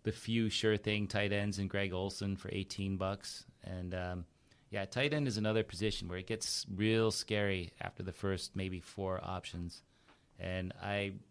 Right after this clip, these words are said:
I promised myself that whatever I had to pay, even if I wasn't able to, like, go the distance on, on the, on the Gronk bidding, that I was at least gonna walk out with a tight end no worse than Greg Olsen or, or Travis Kelce.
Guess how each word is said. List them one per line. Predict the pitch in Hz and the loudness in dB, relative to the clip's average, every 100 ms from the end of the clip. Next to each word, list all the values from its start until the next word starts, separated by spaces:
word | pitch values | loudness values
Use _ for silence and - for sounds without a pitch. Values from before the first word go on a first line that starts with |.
| - | -10
I | - 101 | -4 -4
promised | - 113 110 107 - | -4 2 2 2 -2
myself | 98 - 95 92 - - | -4 -2 -2 -2 -4 -8
that | 95 - | -8 -6
whatever | 98 90 98 107 107 | -6 0 2 4 4
I | 101 | 4
had | 104 | 2
to | 98 | -2
pay, | - 98 92 90 - - - _ _ _ - | -4 -2 -4 -6 -14 -20 -20 _ _ _ -4
even | 113 107 | -2 0
if | 104 | 0
I | |
wasn't | 101 104 98 | 2 2 2
able | 101 98 95 | 2 2 0
to, | |
like, | 92 90 - _ - | -2 -4 -8 _ -12
go | 98 101 | -2 0
the | 95 | 2
distance | 95 92 101 90 - | 0 -2 -4 -6 -4
on, | 90 90 - | -4 -4 -4
on | 95 | -4
the, | 95 - | -4 -2
on | 101 | 0
the | 95 | 0
Gronk | 98 98 98 - | 2 2 2 0
bidding, | 95 92 90 | 0 0 0
that | 87 | -2
I | 87 | -2
was | 90 95 | -2 -4
at | - | -4
least | 98 107 - | -2 0 0
gonna | 101 95 | 0 2
walk | 92 90 98 | 2 0 0
out | 90 90 92 | -2 -2 -4
with | 92 - - - - - - _ _ - | -6 -6 -16 -20 -20 -20 -20 _ _ -4
a | 95 | -2
tight | - 101 | 2 4
end | 101 98 95 | 4 2 2
no | 101 | 2
worse | 95 95 95 | 2 0 -2
than | - 90 90 87 - _ - - - | -6 -8 -6 -6 -10 _ -20 -16 -4
Greg | 107 95 | -2 0
Olsen | 98 92 92 | 0 -2 -4
or, | 90 85 - | -6 -6 -10
or | 90 | -10
Travis | - 92 87 | -4 -2 -2
Kelce. | - 90 90 90 | -4 -4 -2 -6